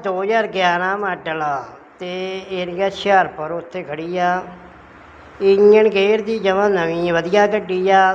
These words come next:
ਤੇ ਬਹੁਤ ਘੱਟ ਗੱਡੀ ਚੱਲੀ ਵੀ ਆ ਤੇ ਮਾਲਕ ਵੀ ਦਾ ਨੰਬਰ ਉੱਤੇ ਚੱਲੀ ਆ। ਸਾਰੀ ਜਾਣਕਾਰੀ ਤੁਸੀਂ ਫੋਨ ਲਾ ਕੇ ਲੈ ਸਕਦੇ ਆ, ਤੁਹਾਨੂੰ ਮੈਂ ਦੱਸ ਦਿੰਦਾ। ਤੇ ਨਵੇਂ ਟਾਇਰ ਪਾਏ ਵੇ ਆ, ਕੱਲ੍ਹ ਪਰਸੋਂ ਹੀ ਪਾ ਕੇ ਲਿਆ, ਸਿਰਫ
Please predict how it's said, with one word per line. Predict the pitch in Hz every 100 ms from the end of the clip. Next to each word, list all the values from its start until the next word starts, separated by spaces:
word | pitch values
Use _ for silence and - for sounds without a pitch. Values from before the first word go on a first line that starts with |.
| 190
ਤੇ | 196
ਬਹੁਤ | 160 165 180 214
ਘੱਟ | 196 190
ਗੱਡੀ | 185 175 165
ਚੱਲੀ | 165 147 165 165
ਵੀ | 175 180
ਆ | 185 180 175 - - - - - - -
ਤੇ | 180 180 175 170 165
ਮਾਲਕ | 165 160 165 170
ਵੀ | 180
ਦਾ | 180
ਨੰਬਰ | 175 160 170
ਉੱਤੇ | 170 165
ਚੱਲੀ | 160 180
ਆ। |
ਸਾਰੀ | 175 175 202
ਜਾਣਕਾਰੀ | 196 185 180
ਤੁਸੀਂ | 165 175
ਫੋਨ | 170 156 143
ਲਾ | 135
ਕੇ | 135
ਲੈ | 131
ਸਕਦੇ | 127 131 120 123
ਆ, | 117 113
ਤੁਹਾਨੂੰ | 147 151
ਮੈਂ | 160
ਦੱਸ | 147 139
ਦਿੰਦਾ। | 135 143 160 175 - - - - - - - - -
ਤੇ | 196 196 196 190 180 170 165 170 - 185
ਨਵੇਂ | 170 180 208
ਟਾਇਰ | 208 190 175 165
ਪਾਏ | 175 175 180
ਵੇ | 185
ਆ, | 190
ਕੱਲ੍ਹ | 185 190 208
ਪਰਸੋਂ | 196 190 196
ਹੀ | 185
ਪਾ | 185
ਕੇ | 175 175
ਲਿਆ, | 190 180
ਸਿਰਫ | 175 185 185